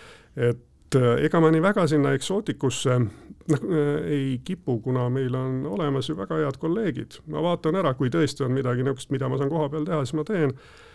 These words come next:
Et ma olen töötanud aastaid sellel põhimõttel, et ei ole vaja kõike ise teha ja kõiki, äh, loomi ravida, seepärast et, äh, sellega sa va-, võid hoopis kurja teha. Et ma tean,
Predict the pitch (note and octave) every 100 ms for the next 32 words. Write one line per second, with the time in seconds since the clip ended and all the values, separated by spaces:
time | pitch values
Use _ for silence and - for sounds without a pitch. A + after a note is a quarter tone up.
0 | - - C#3 C#3 - - C#3 A3+ D#3 G3
1 | F3+ C#3+ C#3+ F3 E3+ - B2 F3 D3+ B2
2 | E3+ D3+ B2 B2 - B2 A#2+ A#2+ - _
3 | _ _ - C#3 - C3+ F3 F#3+ D3+ D3
4 | D#3+ F3 E3 D#3 C3 D#3 C3+ G#2+ - _
5 | - - B2 B2 D3 C#3 B2+ G2+ C#2+ C#2+
6 | - D2 C2+ C2 B1+ B1+ C2+ C#2 C#2+ B2+
7 | D#3 B2+ B2 C#3+ A#2+ A2 A2+ B2+ B2 A#2+
8 | - A2 - - - - - - B2 B2
9 | B2 C3+ C#3 A#2+ A#2 B2 B2+ B2+ A#2+ B2+
10 | B2+ B2+ - D3+ C#3 A2+ A#2+ A#2+ B2 B1
11 | B2+ - _ - D#3 G3 B3+ F3 C3+